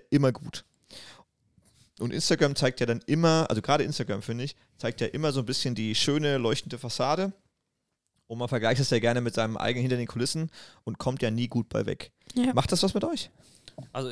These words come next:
Speaker 3: da kann ich direkt anfangen.
Speaker 1: Ja.
Speaker 3: Also, mir <laughs> ist das sowas von Schnuppe. Also, mir, ich hab mich davon überhaupt nicht beeinflussen lassen. Ich bin für sowas überhaupt nicht empfänglich.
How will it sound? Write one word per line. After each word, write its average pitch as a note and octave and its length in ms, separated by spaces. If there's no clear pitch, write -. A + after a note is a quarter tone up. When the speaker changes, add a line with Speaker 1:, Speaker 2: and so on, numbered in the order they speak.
Speaker 3:
da B2+ 120
kann D3+ 180
ich C3+ 100
direkt C3 220
anfangen. C#3+ 340
Speaker 1:
Ja. A#2+ 60
Speaker 3:
Also, A#2+ 320
mir D3 260
<laughs> - 0
ist - 200
das - 140
sowas D#3 260
von C3 160
Schnuppe. C3 360
Also, A#2+ 260
mir, D3+ 160
ich - 240
hab - 380
mich C3 160
davon B2 260
überhaupt B2 480
nicht C#3 280
beeinflussen A2+ 440
lassen. A2 180
Ich - 60
bin B2+ 80
für A#2+ 120
sowas A2 220
überhaupt C3+ 340
nicht A#2+ 100
empfänglich. A2+ 560